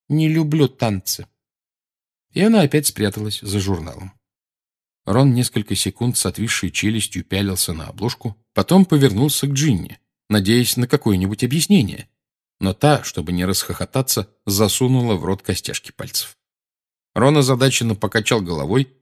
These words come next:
потом посмотрел на часы. «Нам надо время от времени патрулировать коридоры», сказал он Гарри и Невиллу.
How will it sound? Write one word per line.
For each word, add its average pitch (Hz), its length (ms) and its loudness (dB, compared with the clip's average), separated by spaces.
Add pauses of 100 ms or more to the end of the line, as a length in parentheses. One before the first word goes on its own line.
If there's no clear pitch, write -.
(140)
потом 127 320 0
посмотрел 98 500 -2
на 98 160 -2
часы. - 400 -6 (920)
«Нам 143 200 6
надо 147 340 4 (380)
время 156 320 4
от 131 100 0
времени 165 320 4
патрулировать 143 760 2
коридоры», 147 540 0 (340)
сказал 90 300 -4
он 80 140 -10
Гарри 107 240 -2
и 95 120 -6
Невиллу. 80 420 -6